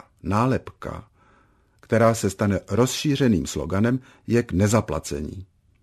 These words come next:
Socan nebo flanďák, za chvíli je probereme podle abecedy. A nakonec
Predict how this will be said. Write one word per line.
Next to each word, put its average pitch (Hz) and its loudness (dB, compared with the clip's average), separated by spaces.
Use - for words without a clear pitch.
Socan 143 0
nebo 80 -4
flanďák, 82 -6
za 117 2
chvíli 160 0
je 117 4
probereme 117 2
podle 104 0
abecedy. 82 -8
A 101 -2
nakonec 147 0